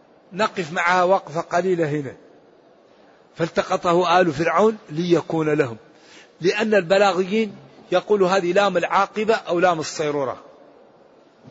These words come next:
لأن فرعون وآله التقطوا موسى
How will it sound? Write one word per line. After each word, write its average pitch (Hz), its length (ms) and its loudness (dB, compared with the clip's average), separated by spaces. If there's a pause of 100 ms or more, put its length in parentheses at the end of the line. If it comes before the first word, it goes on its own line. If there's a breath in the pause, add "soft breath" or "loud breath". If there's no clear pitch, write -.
(400 loud breath)
لأن 220 420 2
فرعون 185 580 0 (960)
وآله 175 680 0 (540)
التقطوا 214 680 -2
موسى 220 380 0